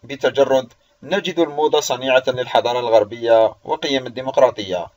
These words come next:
ولها سقف عال من الحريات والإبداع والتعبير غير المحدود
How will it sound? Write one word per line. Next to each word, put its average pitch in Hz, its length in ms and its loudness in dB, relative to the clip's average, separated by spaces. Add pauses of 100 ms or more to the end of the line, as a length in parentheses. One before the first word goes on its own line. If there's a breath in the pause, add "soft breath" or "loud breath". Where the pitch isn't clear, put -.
(180)
ولها 165 340 4
سقف - 300 -6
عال 131 440 2
من 135 120 -6
الحريات 120 560 -4
والإبداع 110 640 2
والتعبير 131 680 0
غير 127 260 2
المحدود 113 540 -8